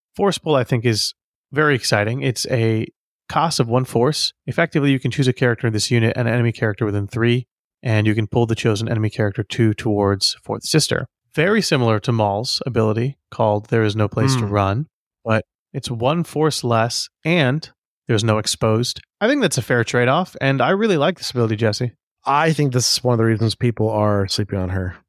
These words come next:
Speaker 2: This ability is amazing. I think you and I have talked a lot off mic about you can just win the game sometimes with Maul and Jango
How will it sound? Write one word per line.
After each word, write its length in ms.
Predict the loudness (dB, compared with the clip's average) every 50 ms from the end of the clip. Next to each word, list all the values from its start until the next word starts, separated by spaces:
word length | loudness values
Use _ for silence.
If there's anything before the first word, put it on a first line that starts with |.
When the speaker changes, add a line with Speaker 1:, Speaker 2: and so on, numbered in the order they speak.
| _ _ -20
Speaker 2:
This 80 | -16
ability 360 | -8 -2 0 0 2 2 0
is 120 | -2 -2 -2
amazing. 360 | 0 2 2 2 2 0 0
I 60 | 0
think 160 | 0 -2 -2
you 120 | 0 0 2
and 80 | 2
I 40 | 2 2
have 80 | 2
talked 220 | 0 -2 -2 -2 0
a 60 | 0
lot 200 | 2 2 2 2
off 200 | 0 0 -2 -2
mic 260 | -2 0 0 -2 -4
about 600 | -4 -4 -2 -2 -2 -2 -2 -4 -8 -14 -20 -20 _ _ -12
you 60 | -6
can 100 | -4 -2
just 180 | 0 0 -2 -2
win 320 | -2 -2 0 2 2 2 2
the 80 | 0
game 400 | 0 0 2 2 2 2 0 0
sometimes 640 | -2 -2 -2 -4 -4 -2 -2 -2 0 -2 -2 -2 -4
with 160 | -4 -4 0
Maul 320 | 0 2 2 2 2 4
and 120 | 2 2 2
Jango 500 | 2 2 2 2 2 0 0 0 -2